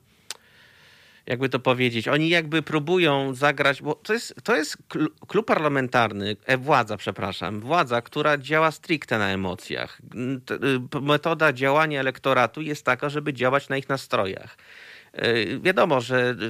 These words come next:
są różne statystyki, w-, różnego rodzaju badania,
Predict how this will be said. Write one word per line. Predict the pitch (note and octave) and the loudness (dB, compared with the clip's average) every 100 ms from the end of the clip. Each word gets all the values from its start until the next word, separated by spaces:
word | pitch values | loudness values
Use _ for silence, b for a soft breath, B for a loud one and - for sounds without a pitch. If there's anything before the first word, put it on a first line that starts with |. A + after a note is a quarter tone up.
| A2 | -2
są | C3 | 0
różne | C3 C#3 C3 | 0 -2 -2
statystyki, | A2+ A#2+ A#2 - E3+ E3 C3 | -4 -6 -6 -6 -6 -4 -6
w-, | A2 - G#2 G2+ | -6 -8 -10 -6
różnego | A#2 A2 G#2+ A2 | -6 -4 -2 0
rodzaju | G#2+ G#2+ G#2+ G2+ | -2 2 2 2
badania, | G#2 B2+ F3+ E3 C#3 B2 | 0 2 2 2 2 0